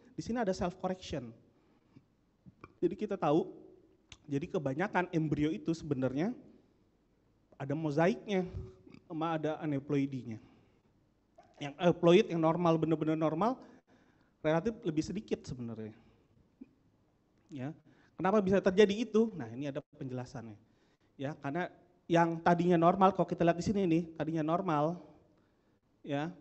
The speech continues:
terus dia bisa mengalami, ya, error lah di sini. Ujung-ujungnya apa? Aja ada tiga pilihan nih,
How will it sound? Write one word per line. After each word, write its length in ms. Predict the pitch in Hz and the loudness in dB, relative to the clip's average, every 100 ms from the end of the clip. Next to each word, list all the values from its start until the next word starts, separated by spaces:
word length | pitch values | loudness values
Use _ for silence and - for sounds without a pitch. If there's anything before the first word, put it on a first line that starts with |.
| _ _ _ _ - | _ _ _ _ -4
terus 160 | 180 190 | -4 -4
dia 160 | 160 202 | 0 0
bisa 480 | 180 165 - 190 196 | 0 -4 -2 -2 -2
mengalami, 880 | 175 165 156 156 160 165 190 208 - - _ _ | -4 -2 0 0 -2 -2 -4 -6 -14 -20 _ _
ya, 240 | - 131 113 165 | -10 -10 -6 -2
error 320 | 190 196 196 | 2 2 2
lah 160 | 160 135 | -2 -2
di 80 | 143 | -12
sini. 320 | 131 139 123 - _ _ _ _ _ _ _ _ _ | -12 -14 -14 -20 _ _ _ _ _ _ _ _ _
Ujung-ujungnya 720 | 156 147 165 156 175 202 220 | -6 0 0 2 0 0 -2
apa? 240 | 220 185 185 - _ - | 2 0 0 -16 _ -12
Aja 320 | 139 135 135 | -8 -2 -2
ada 80 | 135 | -4
tiga 240 | 160 151 | -4 -4
pilihan 400 | 143 156 180 202 | -2 -2 -4 -4
nih, 240 | 165 139 | -6 -8